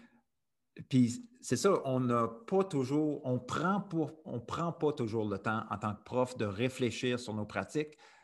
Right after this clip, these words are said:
On prend souvent des raccourcis comme, euh, en disant, « Ah, ben, mes élèves aujourd'hui, là, ils écoutaient pas, puis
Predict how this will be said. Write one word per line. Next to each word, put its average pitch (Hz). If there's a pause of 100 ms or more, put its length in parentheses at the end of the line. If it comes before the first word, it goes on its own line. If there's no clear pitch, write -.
(280)
On 113
prend 143
souvent 180
des 165
raccourcis 127
comme, 117
euh, 101
en 113
disant, « 123
Ah, 165
ben, 151
mes 139
élèves 139
aujourd'hui, 123
là, 117
ils 101
écoutaient 123
pas, 139
puis 107